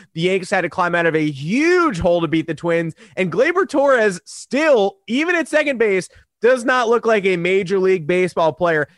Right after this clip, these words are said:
As the great Norm Macdonald once said, "Happy birthday, Jesus. Hope you like crap."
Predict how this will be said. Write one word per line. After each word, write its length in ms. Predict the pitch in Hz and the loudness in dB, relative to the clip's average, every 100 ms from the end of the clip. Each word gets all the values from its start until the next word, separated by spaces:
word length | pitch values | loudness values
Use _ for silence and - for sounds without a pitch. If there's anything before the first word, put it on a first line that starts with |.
| - | -6
As 160 | 175 160 | -4 -2
the 100 | 175 | -4
great 400 | 135 226 269 214 | 0 0 0 -2
Norm 240 | 202 202 | 0 0
Macdonald 540 | 185 165 196 202 180 | 0 0 0 0 -2
once 240 | 156 180 160 | -2 -2 -2
said, 240 | 208 196 | -2 0
"Happy 360 | 175 240 285 247 | 0 -4 -4 -4
birthday, 460 | 185 247 - 202 | 0 -2 0 -2
Jesus. 540 | 170 135 190 208 247 - _ | 0 -2 -2 -2 -4 -4 _
Hope 300 | - 190 226 | -2 -2 0
you 100 | 220 | 0
like 320 | 202 233 - - | 2 0 -2 -10
crap." 640 | - 165 240 262 226 - | -4 0 0 0 -2 -4